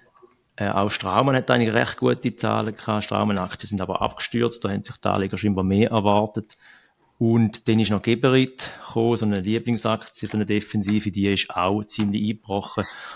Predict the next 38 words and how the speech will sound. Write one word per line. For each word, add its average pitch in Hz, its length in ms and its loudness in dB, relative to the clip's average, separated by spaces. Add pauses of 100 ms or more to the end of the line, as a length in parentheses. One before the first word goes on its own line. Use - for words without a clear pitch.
(160)
Aber 98 160 2
dort 101 180 2
ist 104 140 2
bekannt, 101 480 0
dass - 100 -4
die 101 120 2
natürlich 98 460 -2
mit 95 220 -4
ihren 92 360 -2 (920)
W 104 200 2
Cs 107 520 4
und 98 220 0
ihren 92 540 -2 (380)
Duschen, 117 400 0
äh, 98 580 0
Mühe 110 280 4
haben, 107 220 2 (200)
äh, 95 500 -4 (320)
in 98 200 -4
einer, 92 260 -4
in 101 140 0
einer 95 100 0
schwierigen 104 320 4
Baukonjunktur 98 800 2
in 95 80 2
Europa, 90 400 0 (100)
um 98 80 -2
dort 90 220 -8
den 85 80 -6
Absatz - 560 -8
können 90 160 -6
zu - 120 -4
steigern. 87 340 -10 (720)
Allgemein 117 920 6 (800)
sind 107 180 -4
ja 104 60 -2
die 104 60 -6
Märkte 101 480 -2